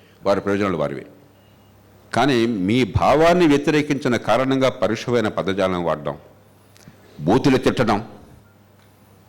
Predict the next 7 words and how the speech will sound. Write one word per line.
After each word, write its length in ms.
వారికి 280
దుర్మార్గాన్ని 760
ఆపాదించటం, 680
అది 140
ప్రజాస్వామ్యంలో 800
సహేతుకమైనది 680
కాదు. 160